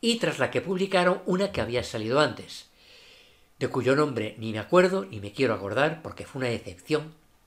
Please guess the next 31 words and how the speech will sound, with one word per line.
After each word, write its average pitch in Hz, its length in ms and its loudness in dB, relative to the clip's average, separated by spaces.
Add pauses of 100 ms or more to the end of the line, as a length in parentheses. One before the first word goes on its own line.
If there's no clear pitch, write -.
total. - 380 4 (1600)
¿Y 196 220 6
ahora 269 300 10
qué 247 140 12
nos 202 220 6
traerá? 104 420 -4 (340)
Pues 104 260 -4
esa 104 220 -6
es 95 80 -10
mi 131 120 -2
duda, 170 420 2 (1080)
pero 190 480 4
es 113 200 -4
una 104 120 -8
oportunidad 156 580 0
que - 160 -8
quiero 131 240 0
dar 143 380 -2
por 127 160 6
aquel 160 500 2 (920)
primer 135 280 2
libro 113 280 0
que 113 80 -6
leí 107 200 -2
de 107 260 -2
él 160 200 -6
y - 60 -14
que 117 100 -10
tanto 123 400 -2
me 104 80 -8
gustó. - 400 -18